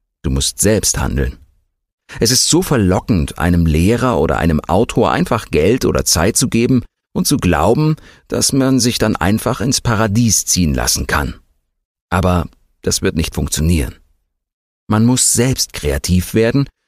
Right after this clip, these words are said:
und darf sich über diese Realität nicht täuschen. Viele laufen Lehrern, Predigern, Propheten oder erleuchteten Seelen nach,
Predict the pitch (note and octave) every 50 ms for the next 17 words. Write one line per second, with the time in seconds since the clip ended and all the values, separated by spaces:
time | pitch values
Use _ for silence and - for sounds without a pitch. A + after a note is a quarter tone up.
0 | _ _ _ - A2 A#2+ A2+ - - A2 G#2 A#2 C#3 - - - C#3 C3 - -
1 | - G#2+ F#2+ F#2 - F#2+ G#2 G#2+ A#2 A2+ G2 F2+ F2 D#2 D#2 D#2+ D#2 - - E2+
2 | E2+ D#2+ - - G2 G2+ - - - G#2+ D#2 C#2+ B1+ - - - G1+ - F2+ -
3 | _ _ _ _ _ _ _ _ _ _ _ _ _ _ _ _ _ _ _ _
4 | _ _ _ _ _ _ - - C3 C#3+ E3+ F#3+ E3+ C3 G2 E2+ F2 F#2 - F#2
5 | E2 D#2+ E2+ F#2 A2+ B2+ A2+ G#2+ A2+ A2 G#2 F#2+ - F2 F#2 G#2+ A2 A2 F#2+ G2
6 | F#2 G2+ G2+ F#2+ - - D2 - - E2+ F#2+ G#2 A2 - - A2 G#2+ G#2+ G#2 F2+
7 | - - A#2 - - - - - B1 C#2+ C#2+ D2 E2+ A2 B2 - - - - D2
8 | C2+ C2 C#2 D2 D#2+ G2+ A2 A2+ A2+ A2 G#2 G2 F#2+ F#2+ G2 G#2 G#2+ -